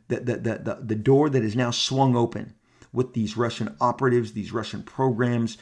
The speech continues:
the Russian super so-, super serum, um, and, and, and the places they can go. My mind is, is wandering. And of course, the drive home, I'm thinking about all these possibilities, and I'm sure that they've considered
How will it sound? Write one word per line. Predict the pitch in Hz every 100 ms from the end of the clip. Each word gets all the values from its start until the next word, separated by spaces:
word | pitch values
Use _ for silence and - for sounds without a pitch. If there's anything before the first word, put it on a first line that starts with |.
| - -
the | 98
Russian | 104 110 - 110 104 - -
super | - 135 135
so-, | 123 - 127 120 -
super | - 143 135
serum, | 127 - 131 131 131 127 - - - 127
um, | 110 98 - _ _
and, | 127 -
and, | 127 123
and | 123
the | 120
places | 147 143 127
they | 131
can | 127 123
go. | 143
My | 135 123
mind | 117 156 160
is, | 147 -
is | 160
wandering. | 135 151 196 185 147 110 - - -
And | 107
of | 127
course, | - 170 -
the | 147
drive | 135 147 131
home, | 156 151
I'm | 123
thinking | 156 160 139
about | 117
all | 139
these | 143
possibilities, | - 131 131 147 147 113
and | 113
I'm |
sure | 110 - 151 139 - -
that | - -
they've | 131
considered | - 123 - 131 123 110